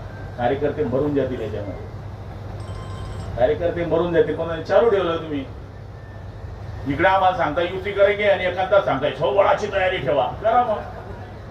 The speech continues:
तुम्ही शंभर लढताना आम्ही पन्नास लढू आमच्या ताकदीनुसार. पण असं करू नका.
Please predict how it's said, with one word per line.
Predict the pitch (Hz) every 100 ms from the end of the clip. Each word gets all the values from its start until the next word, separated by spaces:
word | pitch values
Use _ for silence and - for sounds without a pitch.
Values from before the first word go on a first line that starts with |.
| -
तुम्ही | 180 185
शंभर | 202 160 143 160
लढताना | 180 160 170
आम्ही | 170 160
पन्नास | 156 165 160
लढू | 170 170
आमच्या | 202 - 175
ताकदीनुसार. | 165 - - 170 156 175 202 - - - - - - - 156
पण |
असं | 165 160
करू | 185 160 180
नका. | 185 156